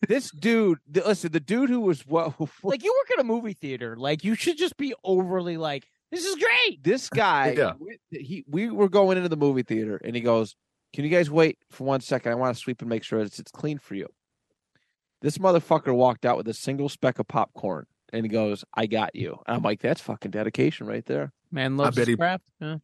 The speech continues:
Speaker 3: I bet he planted it, though. He wanted to look good.
Speaker 1: He might have.
Speaker 2: Yeah.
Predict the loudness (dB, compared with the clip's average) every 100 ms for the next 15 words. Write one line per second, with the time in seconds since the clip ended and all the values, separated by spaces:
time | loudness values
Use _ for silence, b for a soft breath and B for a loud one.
0 | _ -4 0 2 0 0 2 2 2 0
1 | 0 -2 0 0 2 0 0 2 2 2
2 | 2 4 2 0 -8 -10 -10